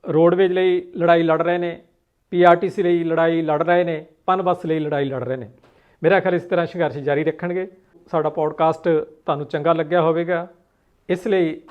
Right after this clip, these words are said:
ਤੁਸੀਂ ਸਾਡੀ ਇਸ ਵੀਡੀਓ ਨੂੰ ਵੱਧ ਤੋਂ ਵੱਧ ਸ਼ੇਅਰ ਕਰਨਾ, ਕੁਮੈਂਟ ਕਰਨਾ ਤੇ ਨਾਲ ਹੀ ਜੋ ਸਾਡਾ ਚੈਨਲ ਆ ਉਹਨੂੰ ਸਬਸਕ੍ਰਾਈਬ ਜ਼ਰੂਰ ਕਰਨਾ, ਤਾਂ ਜੋ ਅਸੀਂ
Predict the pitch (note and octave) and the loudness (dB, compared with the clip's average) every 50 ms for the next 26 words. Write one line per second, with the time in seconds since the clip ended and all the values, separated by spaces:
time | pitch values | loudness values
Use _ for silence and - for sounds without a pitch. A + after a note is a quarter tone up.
0 | - - G3 E3 F3+ F#3 E3 - F3 D3+ C#3+ D3 D3+ D3 C#3+ C#3 - - _ - | -14 -10 -10 -8 -6 -8 -6 -4 -4 -4 -2 -2 -4 -4 -4 -6 -10 -12 _ -8
1 | E3+ E3 - - D#3 D3+ D#3+ D#3 F3 E3 D#3 D3 C#3+ C#3 C3+ D3+ D#3 D#3 - D#3 | -8 -6 -6 -6 -6 -6 -2 -2 0 -2 -2 -4 -8 -6 -4 -4 -4 -4 -4 -4
2 | D3+ D3 C#3+ - - - E3 D#3+ E3+ - - E3+ D#3+ D#3+ E3+ E3 E3 E3+ _ _ | -4 -4 -6 -10 -6 0 2 2 2 2 -2 -2 -2 -2 -6 -8 -8 -12 _ _
3 | _ _ _ _ _ _ _ _ _ _ _ - - D3 D3 D#3+ D#3+ - - G3 | _ _ _ _ _ _ _ _ _ _ _ -12 -10 -6 -6 -6 -6 -6 -2 0
4 | E3 D#3+ E3 E3 D#3 D#3 E3+ _ _ _ _ _ _ _ _ _ _ _ _ _ | 0 0 0 -4 -6 -6 -10 _ _ _ _ _ _ _ _ _ _ _ _ _
5 | _ _ _ _ _ _ _ _ _ - F3 E3 D#3+ D#3 D#3 D3+ D3 C#3+ C#3+ C#3 | _ _ _ _ _ _ _ _ _ -4 -2 -2 0 0 -2 -2 -2 -4 -4 -6
6 | C3+ - - - _ _ _ - D#3+ D3+ D3+ D#3 D#3+ F3 F3+ F3 E3 D3 C#3 - | -8 -10 -14 -16 _ _ _ -6 -2 2 4 6 6 6 6 4 2 0 -4 -10
7 | - _ - - E3 E3 D#3 - - D3+ C#3 D#3 D3+ D3+ - D3 C#3 C#3 D#3 D#3 | -14 _ -12 -6 -4 -4 -4 -2 -4 -4 -2 -4 -6 -4 -4 -4 -2 -2 -2 -2
8 | C#3+ A#2+ A#2 A#2 - _ _ - E3 D#3+ - - D3+ D3 C#3+ - - - C#3 C#3 | -2 -4 -6 -10 -16 _ _ -12 -12 -12 -8 -6 -6 -6 -6 -8 -12 -10 -8 -8
9 | C3+ B2 A#2+ - - - C3+ D#3+ E3+ - - D3 C#3 C#3+ C#3 C3+ - - _ _ | -8 -8 -10 -12 -12 -6 -4 -4 -4 -2 -4 -4 -4 -4 -8 -12 -14 -18 _ _
10 | _ _ - E3+ D#3+ D#3 D#3+ D3 D#3+ D3+ C#3 C3 - - _ _ _ _ _ _ | _ _ -2 0 0 0 0 0 -2 -2 -2 -4 -6 -14 _ _ _ _ _ _
11 | - D#3+ - - E3 D3 C#3+ - | -10 -10 -8 -8 -8 -10 -10 -12